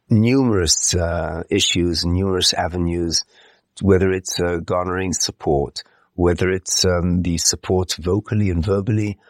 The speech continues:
whether it's within the U N world, whether it's military support, defense issues, um, uh, connecting, uh, conversations, sending over materials.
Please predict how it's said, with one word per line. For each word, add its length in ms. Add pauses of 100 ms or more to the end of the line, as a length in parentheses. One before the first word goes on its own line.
(160)
whether 280
it's 180
within 240
the 100
U 260
N 320
world, 360
whether 240
it's 260
military 540
support, 600 (400)
defense 520
issues, 600 (360)
um, 560 (140)
uh, 60 (140)
connecting, 760
uh, 200
conversations, 1120
sending 500
over 200
materials. 920